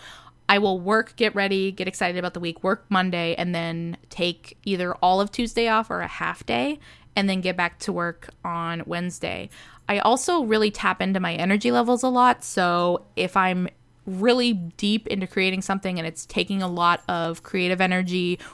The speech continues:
or draining me quicker than maybe some more admin style tasks, then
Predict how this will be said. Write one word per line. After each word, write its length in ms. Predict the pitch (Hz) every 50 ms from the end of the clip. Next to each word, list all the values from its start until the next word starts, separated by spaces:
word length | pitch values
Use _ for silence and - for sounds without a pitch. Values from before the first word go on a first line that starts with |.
| -
or 120 | - 190 190
draining 400 | 175 190 185 156 175 180 190 190
me 80 | 185
quicker 320 | 180 - 185 180 - 185 185
than 180 | 175 175 175
maybe 200 | 170 165 165 170
some 180 | - - - 175
more 420 | 170 170 170 165 165 160 160 160 - -
admin 400 | 180 180 185 185 190 190 190 196
style 300 | - - 190 190 190 196
tasks, 500 | - 214 196 196 202 208 - - - - - - - - - - - - -
then 480 | 180 185 185 185 185 180 185 180 175